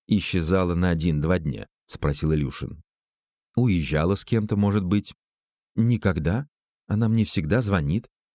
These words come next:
Да и видимся мы... В одном доме живем, как не видеться-то? То вечером столкнемся, то утром.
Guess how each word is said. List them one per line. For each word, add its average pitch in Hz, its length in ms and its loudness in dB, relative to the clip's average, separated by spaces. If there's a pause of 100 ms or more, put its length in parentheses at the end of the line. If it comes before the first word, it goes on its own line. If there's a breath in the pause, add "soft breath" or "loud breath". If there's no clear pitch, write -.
(120)
Да 98 140 0
и 101 220 2
видимся 160 460 0
мы... 95 400 2 (600)
В 135 80 -4
одном 143 300 0
доме 180 200 2
живем, 85 400 0
как 147 220 -2
не 104 100 2
видеться-то? 69 640 -2 (360)
То 180 120 0
вечером 107 460 0
столкнемся, 98 600 -2
то 120 160 0
утром. 95 440 -2